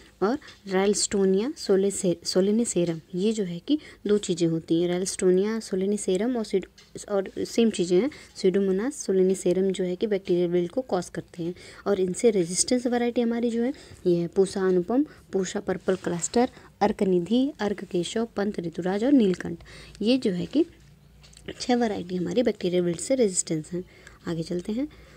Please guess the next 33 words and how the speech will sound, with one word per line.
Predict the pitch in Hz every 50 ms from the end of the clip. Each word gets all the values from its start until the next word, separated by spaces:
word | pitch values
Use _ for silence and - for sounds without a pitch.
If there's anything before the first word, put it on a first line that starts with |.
| - - - - -
अब | - -
कुछ | - 254 -
वैरायटी | 226 226 214 214 208 208 247 240 240
हैं | 247 233
जो | 233 240
डेवलप | 220 202 190 185 196 220 - - - -
करी | - 214 214 220
गई | 214 220 220
हैं | 220 220
सिलेक्शन | - - 180 185 180 180 - - 240 247
और | 240 226
हाइब्रिड | 208 190 175 175 185 185 175
मेथड | 175 170 170 - - 175
से, | - - - 190 196 - - - - - - -
ठीक | 220 -
है। | 220
तो | 202 - 180
सिलेक्शन | - 196 185 185 180 - - 226
से | 208 - 208
पहला | - 208 190 196 208 214
है | 202 202 220
कि | 214 - - 226 220 - - - - - - -
पूसा | 185 180 - 202
पर्पल | 202 - 196 190 - 208 196
लॉन्ग, | 180 185 190 208 247 285 294 - -
पूसा | - 208 185 - 220 202
पर्पल | 196 - 190 175 - 180 196 180
क्लस्टर, | 180 - 185 180 175 - - 240 254 - _ _ -
पूसा | 190 190 175 175 - 208
सम्राट, | 196 - 190 185 185 175 185 185 208 247 254 - - - - - - - -
पूसा | 196 185 - 214
पर्पल | 196 - 196 185 - - 185 175
राउंड, | 160 170 165 170 190 220 262 285 294